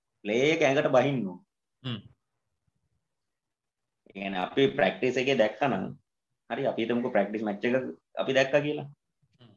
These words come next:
Speaker 1: පළවෙනි දවසේම ගිහිල්ලා ඉවරලා මුකුත් කියන්න දෙන්න හොඳ නෑ යා.
Speaker 2: හ්ම්.
Speaker 1: මම කෝච් නම් මම, ඒ කියන්නේ මම නම් ගොඩක් වෙලාවට මගේ කට්ටියත් එක්ක කරන්නේ මම ඒක යාට කියන්නේ නෑ පළවෙනි සැරේ.
Speaker 2: හ්ම්.
Speaker 1: මම නෙට් එකට ගෙනියලා පුළුවන් තරම්, පුළුවන් තරම් අතෙන්ට බෝලේ දාන්න.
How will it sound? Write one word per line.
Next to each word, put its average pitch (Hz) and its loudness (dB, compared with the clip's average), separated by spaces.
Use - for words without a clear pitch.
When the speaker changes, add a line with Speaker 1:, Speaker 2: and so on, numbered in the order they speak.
Speaker 1:
පළවෙනි 143 2
දවසේම 147 6
ගිහිල්ලා 151 -2
ඉවරලා 156 -2
මුකුත් 139 -6
කියන්න 147 2
දෙන්න 151 0
හොඳ 143 0
නෑ 110 0
යා. 92 -2
Speaker 2:
හ්ම්. 107 -8
Speaker 1:
මම 110 0
කෝච් 127 2
නම් 151 -2
මම, 127 -2
ඒ - -2
කියන්නේ - -6
මම 104 2
නම් 123 2
ගොඩක් 120 2
වෙලාවට 127 2
මගේ 113 -2
කට්ටියත් 120 -2
එක්ක 127 -10
කරන්නේ 151 -2
මම 135 2
ඒක 135 0
යාට 127 4
කියන්නේ 123 0
නෑ 120 -2
පළවෙනි 113 0
සැරේ. 95 -10
Speaker 2:
හ්ම්. - -10
Speaker 1:
මම 139 0
නෙට් 117 0
එකට 131 2
ගෙනියලා 139 0
පුළුවන් 131 0
තරම්, 139 -2
පුළුවන් 131 0
තරම් 135 -2
අතෙන්ට 123 -2
බෝලේ 110 -2
දාන්න. 92 -6